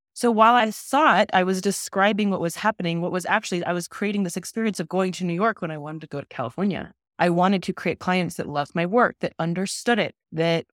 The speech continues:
were excited to pay me, that I was speaking words like, "My clients think I'm expensive. No one gets what I do." And so one of the things that I wanna invite you to do is to really catch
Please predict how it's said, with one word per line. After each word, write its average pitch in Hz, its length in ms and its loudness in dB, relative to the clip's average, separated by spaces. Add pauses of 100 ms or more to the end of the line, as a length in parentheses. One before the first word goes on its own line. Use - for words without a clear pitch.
were 202 120 4
excited 226 500 0
to 233 80 -4
pay 277 220 2
me, 185 260 2
that 196 160 -4
I 202 80 2
was 202 200 -2
speaking 220 840 -6
words 208 520 2
like, 185 280 -2
"My 202 140 -2
clients 220 480 -2
think 190 160 -4
I'm 185 120 -2
expensive. - 840 -4
No 196 180 2
one 226 200 2
gets - 220 -4
what 175 140 0
I 156 100 -2
do." 165 400 -4 (220)
And 196 120 0
so 202 120 0
one 208 120 2
of 240 60 2
the 247 60 0
things 208 220 -2
that 196 100 0
I 185 40 4
wanna 185 180 -2
invite 175 220 -2
you 196 80 -8
to 175 100 -4
do 233 140 -2
is 185 140 -4
to 175 100 -4
really 202 260 0
catch - 520 -2